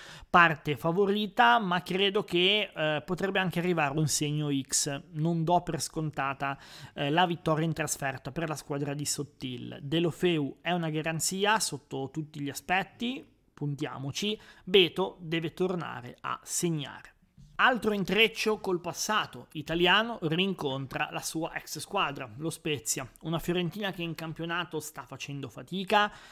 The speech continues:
che sta provando tante cose diverse, eh, forse ha ritrovato quell'esplosività, quella pericolosità in chiave offensiva, ma non ha ancora trovato l'equilibrio corretto, perché,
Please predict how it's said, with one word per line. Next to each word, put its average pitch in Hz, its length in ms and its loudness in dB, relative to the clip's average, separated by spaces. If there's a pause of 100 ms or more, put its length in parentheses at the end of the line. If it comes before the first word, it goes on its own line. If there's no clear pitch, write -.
(140)
che 175 100 -2
sta 185 360 0
provando 139 560 -6
tante 160 400 -2
cose 143 260 -4
diverse, 185 1040 0
eh, 139 400 -6
forse 214 380 -2
ha 143 40 -4
ritrovato 156 760 0
quell'esplosività, 151 1080 -2 (240)
quella 170 240 -2
pericolosità 160 1120 0
in 156 180 -6
chiave 196 200 -2
offensiva, 165 760 0 (240)
ma 165 120 0
non 165 160 2
ha - 20 2
ancora 165 300 0
trovato 151 400 -4
l'equilibrio 143 540 -2
corretto, 143 520 -2
perché, 143 480 -4